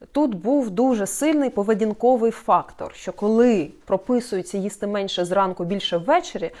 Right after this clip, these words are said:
то якось під шумок ввечері ти з'їдаєш ще більше,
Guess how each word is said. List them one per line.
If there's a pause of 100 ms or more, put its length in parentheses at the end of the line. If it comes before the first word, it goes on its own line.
(140)
то
якось
під
шумок
ввечері
ти
з'їдаєш
ще
більше,